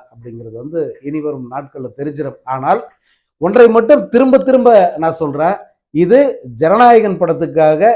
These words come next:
இ-, நடத்தப்பட்ட ஷூட்டிங் தான். அதுல வந்து, அ, கிட்டத்தட்ட தொண்ணூத்தொன்பது பர்சன்ட் வந்து நமக்கு உறுதியான அந்த நம்பிக்கை வந்துருச்சு.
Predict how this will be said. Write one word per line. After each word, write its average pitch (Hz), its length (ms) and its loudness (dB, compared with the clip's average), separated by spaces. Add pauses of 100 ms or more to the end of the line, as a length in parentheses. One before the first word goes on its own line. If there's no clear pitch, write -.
(120)
இ-, 147 200 -14
நடத்தப்பட்ட 175 840 -4 (120)
ஷூட்டிங் 160 380 -6
தான். 135 300 -6
அதுல 160 320 -2
வந்து, 165 520 -4 (360)
அ, 156 440 4
கிட்டத்தட்ட 226 460 0
தொண்ணூத்தொன்பது 196 680 -2
பர்சன்ட் 196 300 -4
வந்து 175 220 -6
நமக்கு 156 600 -8
உறுதியான 175 880 -6
அந்த 131 440 -14 (120)
நம்பிக்கை 147 400 -10
வந்துருச்சு. 127 460 -10